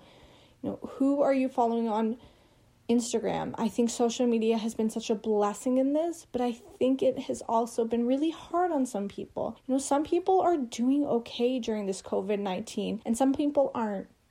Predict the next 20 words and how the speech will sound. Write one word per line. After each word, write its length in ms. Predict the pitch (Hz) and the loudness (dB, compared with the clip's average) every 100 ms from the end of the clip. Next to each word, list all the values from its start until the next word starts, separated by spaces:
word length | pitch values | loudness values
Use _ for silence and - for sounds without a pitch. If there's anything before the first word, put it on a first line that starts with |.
| _ - | _ -2
And 120 | 240 | 2
for 100 | 247 | 4
those 380 | 240 240 233 240 | 4 6 6 4
who 220 | 254 - - | -4 -4 -4
aren't, 460 | 220 277 - - _ _ _ | -4 -4 -8 -20 _ _ _
to 120 | - 247 | -4 -4
see 360 | - - 226 | -2 -4 -2
people 340 | 233 247 262 262 | -2 0 0 4
who 100 | 247 | 4
are 140 | 226 | 4
thriving 760 | - 196 190 202 220 247 277 277 - - - _ | 0 0 2 2 0 0 -2 -4 -18 -20 -20 _
during 280 | - 254 262 | 0 4 4
this 140 | 262 - | 2 -2
time 360 | 269 262 262 - - | -2 0 0 -2 2
might 260 | 233 233 | 4 6
have 100 | 240 240 | 4 2
been 160 | 240 | 2
really 180 | 226 220 | 4 2
hard. 420 | 214 220 202 190 | 0 0 0 0
So 320 | - 214 196 | -2 0 0